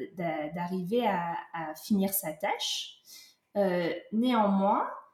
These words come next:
les capacités attentionnelles, donc, elles évoluent avec l'âge, mais,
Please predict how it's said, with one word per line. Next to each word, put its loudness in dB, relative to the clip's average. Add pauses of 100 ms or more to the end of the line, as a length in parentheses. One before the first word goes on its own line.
(340)
les 0
capacités 0
attentionnelles, 2
donc, -2
elles 4
évoluent 4
avec 0
l'âge, 2 (420)
mais, 4